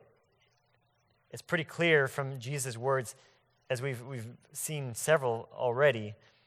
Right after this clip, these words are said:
that he's claiming that he is at that time God when he's walking on the earth. So he's not meaning that he gave up his deity. But he is,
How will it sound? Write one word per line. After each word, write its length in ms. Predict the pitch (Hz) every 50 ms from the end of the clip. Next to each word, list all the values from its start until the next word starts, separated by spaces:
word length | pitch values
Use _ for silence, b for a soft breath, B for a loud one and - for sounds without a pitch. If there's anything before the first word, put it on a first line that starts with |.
| b b b _ -
that 140 | - 120 113
he's 200 | 110 175 180 -
claiming 460 | - - 165 160 156 156 151 147 139
that 160 | 131 127 117
he 200 | - 143 139 113 -
is 420 | - 156 165 156 139 120 110 - - - _ -
at 220 | 131 139 135 -
that 220 | - 143 135 127 -
time 420 | - - 147 139 131 127 117 113
God 360 | 110 120 123 131 127 120 110
when 120 | 107 107 107
he's 160 | 113 110 101
walking 300 | 117 113 110 107 - 107
on 80 | 101 101
the 140 | 101 98
earth. 260 | - 113 107 95 - -
So 260 | - 117 110 104 b b b b b b b b b
he's 180 | - 143 131
not 220 | 127 143 160 151 147
meaning 240 | 147 151 151 143 139
that 140 | 131 117
he 240 | - 127 123 110 107 b b b b b b b b b -
gave 200 | 135 143 147 139
up 140 | 151 139 -
his 180 | 135 117 107
deity. 500 | 104 123 139 139 123 101 98 92 92 92 _ _ _ _ _ _ _ _ _ _ _ _ _ _ _ _ _ _ _ _ _ _ -
But 280 | 131 165 214 220 180 151
he 240 | - 175 170 160 147
is, 360 | 165 190 196 185 165 -